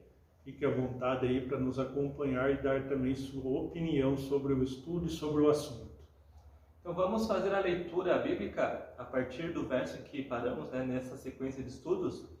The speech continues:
Speaker 2: Então vamos continuar aqui do verso onze do Apocalipse, né, capítulo onze, versículo onze, até o versículo treze.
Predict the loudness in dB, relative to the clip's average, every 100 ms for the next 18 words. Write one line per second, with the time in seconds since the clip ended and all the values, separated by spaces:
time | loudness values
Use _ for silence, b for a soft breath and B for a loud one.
0 | b b b b -2 0 0 -2 -2 -4
1 | -2 0 -2 -4 -4 -2 -2 0 0 2
2 | 2 4 2 2 0 -4 -14 -18 -10 -8
3 | -8 -4 -2 -2 -4 -6 -6 -6 -6 -4
4 | -4 2 6 6 4 -2 -6 -8 -6 -6
5 | -2 -2 0 2 2 2 -2 -4 -6 B
6 | B -6 -4 0 2 2 0 -2 -4 -2
7 | -2 0 0 -2